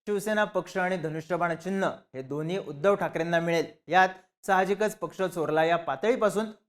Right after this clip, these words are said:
पक्षाशिवाय शिंदे हे नरेटिव्ह शिंदेंना प्रचंड बॅकफूटवर खेचू शकतं. दुसरी शक्यता आहे ती म्हणजे शिवसेना पक्ष आणि चिन्ह हे एकनाथ शिंदेंकडे कायम राहील. या परिस्थितीत ठाकरेंकडे मशाल हे चिन्ह कायम राहील.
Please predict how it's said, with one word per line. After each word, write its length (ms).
पक्षाशिवाय 680
शिंदे 340
हे 300
नरेटिव्ह 480
शिंदेंना 420
प्रचंड 440
बॅकफूटवर 640
खेचू 220
शकतं. 380
दुसरी 300
शक्यता 440
आहे 200
ती 200
म्हणजे 340
शिवसेना 380
पक्ष 320
आणि 220
चिन्ह 340
हे 140
एकनाथ 360
शिंदेंकडे 520
कायम 340
राहील. 180
या 120
परिस्थितीत 560
ठाकरेंकडे 560
मशाल 400
हे 80
चिन्ह 320
कायम 300
राहील. 160